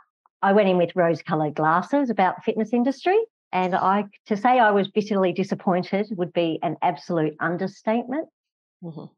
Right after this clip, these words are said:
Speaker 1: And, and what I found was an industry that's actually full of mental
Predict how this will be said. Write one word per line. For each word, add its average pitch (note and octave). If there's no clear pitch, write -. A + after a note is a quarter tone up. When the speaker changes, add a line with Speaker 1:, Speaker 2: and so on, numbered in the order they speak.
Speaker 1:
And, G3
and G3
what A3
I G3+
found G#3+
was F3+
an F#3
industry F#3+
that's G3
actually A3+
full A3
of F#3
mental F#3